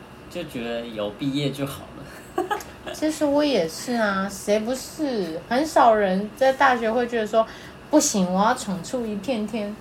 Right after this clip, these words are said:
Speaker 2: 应该很少吧？这种人在大学的学生里面，应该有四成就该偷笑了吧？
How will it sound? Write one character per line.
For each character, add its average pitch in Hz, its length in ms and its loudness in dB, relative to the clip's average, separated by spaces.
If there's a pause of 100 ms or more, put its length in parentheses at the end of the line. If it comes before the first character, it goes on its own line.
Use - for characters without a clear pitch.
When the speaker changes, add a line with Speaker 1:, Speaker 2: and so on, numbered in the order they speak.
(120)
Speaker 2:
应 302 80 -6
该 403 80 6
很 320 180 2
少 196 320 2
吧？ 190 220 0
这 254 140 -2
种 240 200 2
人 208 200 2
在 269 160 4
大 269 240 2
学 208 180 -2
的 202 100 0
学 202 220 -4
生 226 160 -4
里 - 20 -4
面， 226 160 -4
应 240 60 -6
该 240 260 2 (540)
有 247 180 8
四 320 360 0
成 220 260 0
就 269 160 6
该 247 180 4
偷 240 240 0
笑 233 240 4
了 160 140 0
吧？ 151 220 -2